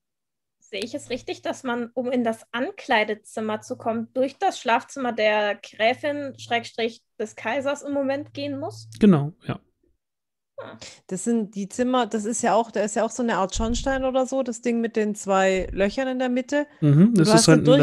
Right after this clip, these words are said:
Speaker 2: das, das ist ein ganz einfaches, ähm,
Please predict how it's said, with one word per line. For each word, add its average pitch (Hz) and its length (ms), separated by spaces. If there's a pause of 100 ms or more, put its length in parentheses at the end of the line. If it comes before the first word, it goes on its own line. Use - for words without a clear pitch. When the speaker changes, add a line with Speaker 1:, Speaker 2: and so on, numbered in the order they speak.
Speaker 2:
das, - 80
das 147 120
ist 147 200
ein 139 420
ganz 135 260
einfaches, 139 760 (100)
ähm, 123 520